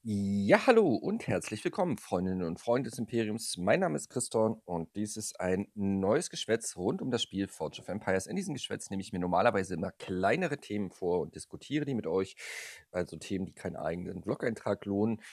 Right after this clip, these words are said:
Ähm, diesmal nicht ganz, denn, ähm, ihr habt gemerkt, ich hatte bisher zum, äh, Wildlife-Event bisher noch gar nichts gemacht und deshalb dachte ich so, okay,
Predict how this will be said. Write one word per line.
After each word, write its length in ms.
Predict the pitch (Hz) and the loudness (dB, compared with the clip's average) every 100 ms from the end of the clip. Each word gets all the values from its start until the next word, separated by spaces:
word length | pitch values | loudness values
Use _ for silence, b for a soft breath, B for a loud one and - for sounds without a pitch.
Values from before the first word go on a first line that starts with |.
| B 120 - | B -16 2
Ähm, 400 | 117 117 113 113 | 8 8 8 2
diesmal 600 | - 180 - 123 123 123 | -4 -4 4 6 8 6
nicht 240 | 110 104 - | 4 -2 6
ganz, 460 | 120 156 - - 90 | 6 6 2 -6 0
denn, 520 | 101 107 107 101 98 - | 2 4 2 -2 -6 0
ähm, 520 | 92 92 90 87 82 - | 2 4 2 -2 -8 -8
ihr 140 | 92 | -4
habt 400 | 95 - - - - - - | -4 -4 -18 -18 -20 -16 -6
gemerkt, 420 | 90 98 110 - | 0 2 2 -2
ich 100 | - | -8
hatte 160 | 107 92 | -6 -4
bisher 480 | - 131 - 98 90 | -4 -4 0 0 0
zum, 380 | - 110 92 - B B B _ | -4 -6 -6 -10 B B B _
äh, 160 | 98 98 | 2 4
Wildlife-Event 800 | 92 135 - 120 87 92 98 98 | 8 6 6 2 2 0 0 0
bisher 260 | - - 90 | -8 -6 -4
noch 220 | 80 - | -6 0
gar 180 | 104 127 | 2 2
nichts 240 | 127 - | 0 -8
gemacht 460 | - 92 95 - - | -4 -2 -2 -6 -10
und 420 | 82 82 82 82 | -4 -2 -2 -4
deshalb 400 | 85 - 87 76 | -8 -6 -6 -4
dachte 300 | - 101 - | -2 -2 -4
ich 180 | - 82 | -10 -10
so, 180 | - - | -8 -6
okay, 420 | 95 - 170 175 | -6 2 4 4